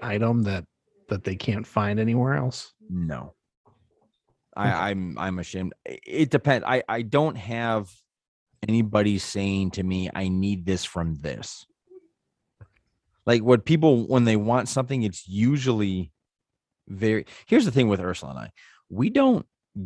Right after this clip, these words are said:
Speaker 2: get each other gifts because when we want something, we just get it.
Speaker 1: Yeah.
Speaker 2: I
Speaker 1: But is gift, is gift giving your love language? Have you ever done that test where you figure out your love language?
Speaker 2: Um,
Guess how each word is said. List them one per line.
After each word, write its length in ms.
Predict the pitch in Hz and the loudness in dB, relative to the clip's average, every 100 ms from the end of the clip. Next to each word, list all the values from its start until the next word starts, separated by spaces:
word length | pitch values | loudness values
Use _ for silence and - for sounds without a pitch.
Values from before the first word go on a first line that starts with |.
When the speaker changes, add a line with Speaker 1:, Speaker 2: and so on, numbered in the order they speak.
| 95 | -2
Speaker 2:
get 220 | 107 110 | 2 2
each 220 | 110 104 | 2 0
other 220 | 107 98 | 0 0
gifts 440 | 85 87 101 - - - | 0 -2 -2 -4 -10 -6
because 320 | 98 110 98 | -2 -2 0
when 220 | 107 110 | 0 0
we 100 | 151 | 0
want 320 | 185 101 104 | 0 0 -2
something, 360 | - 120 120 101 | -2 -4 -4 -2
we 100 | 113 | -4
just 240 | 120 90 76 _ | -6 -12 -14 _
get 180 | 71 55 | -16 -14
it. 140 | 57 _ _ _ _ _ _ _ _ _ | -16 _ _ _ _ _ _ _ _ _
Speaker 1:
Yeah. 200 | 107 92 110 _ _ - | -2 -2 -4 _ _ -2
Speaker 2:
I 140 | 120 | 2
Speaker 1:
But 100 | 156 | 6
is 120 | 143 | 6
gift, 240 | 123 165 160 - | 8 6 4 2
is 140 | 147 | 4
gift 280 | 104 151 - | 6 4 6
giving 260 | 160 156 147 | 4 6 6
your 120 | 131 | 6
love 200 | 113 123 | 6 4
language? 380 | 139 147 147 143 | 4 4 2 0
Have 100 | 110 | 0
you 60 | 110 | 0
ever 120 | 110 | 0
done 220 | 101 113 107 | 0 -2 -2
that 180 | 110 | -4
test 320 | - 117 110 101 | -6 -8 -6 -4
where 80 | |
you 80 | 95 | -4
figure 240 | 92 101 98 | -2 -2 -2
out 80 | |
your 100 | 95 | -2
love 180 | 95 98 | -2 -2
language? 260 | 104 107 123 | 0 4 6
Speaker 2:
Um, 460 | 123 120 107 92 | 6 4 0 -6